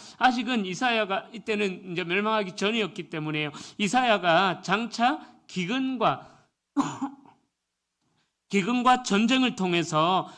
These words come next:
그들의 양식과 물이 끊어져서 결국은 멸망당할 것임을 이사야가 예언하고 있다라는 것이죠. 실제로 이 남유다가 바벨론에 의해서 멸망할 때 이 양식과 물이 끊어지는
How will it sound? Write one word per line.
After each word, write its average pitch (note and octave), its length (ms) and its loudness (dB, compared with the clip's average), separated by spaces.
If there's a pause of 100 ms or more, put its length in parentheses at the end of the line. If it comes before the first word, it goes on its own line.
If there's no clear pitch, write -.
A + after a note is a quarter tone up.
(200)
그들의 A#3+ 680 0
양식과 E3+ 600 -2
물이 A3+ 500 -2
끊어져서 F#3 760 -2
결국은 A3+ 600 -2 (260)
멸망당할 F#3 1120 0
것임을 E3+ 580 -2 (220)
이사야가 F#3+ 920 0
예언하고 F#3 680 4
있다라는 C3 580 -6
것이죠. - 480 -16 (160)
실제로 C#4+ 680 2
이 A3+ 140 -2
남유다가 F#3+ 640 2
바벨론에 G3 500 0
의해서 G#3+ 400 0
멸망할 F3+ 720 -2
때 D3+ 300 -4 (240)
이 G#3 220 0
양식과 E3 560 0
물이 G3 460 -4
끊어지는 D#3+ 640 -2